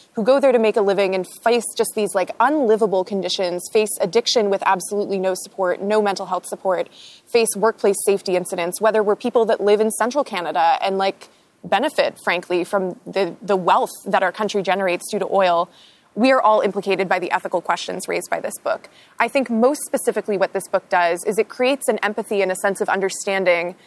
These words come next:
across people who come from different parts of the country. We've talked a lot, or I've talked a lot, about this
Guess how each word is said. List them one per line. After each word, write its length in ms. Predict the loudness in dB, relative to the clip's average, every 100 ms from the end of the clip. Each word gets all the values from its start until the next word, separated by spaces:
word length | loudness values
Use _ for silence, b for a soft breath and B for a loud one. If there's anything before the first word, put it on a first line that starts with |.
| b b
across 320 | -4 0 0 0
people 220 | -2 0
who 100 | 0
come 240 | -2 -2 -2
from 140 | -4
different 260 | -2 -4 -2
parts 240 | -2 -2
of 80 | -10
the 60 |
country. 480 | -8 -8 -6 -6 -4
We've 180 | -4 -4
talked 260 | 0 0 0
a 60 |
lot, 220 | 2 4
or 80 | 4
I've 180 | 4 0
talked 300 | 0 -2 0
a 20 |
lot, 220 | 2 2
about 260 | 2 2 0
this 140 | -2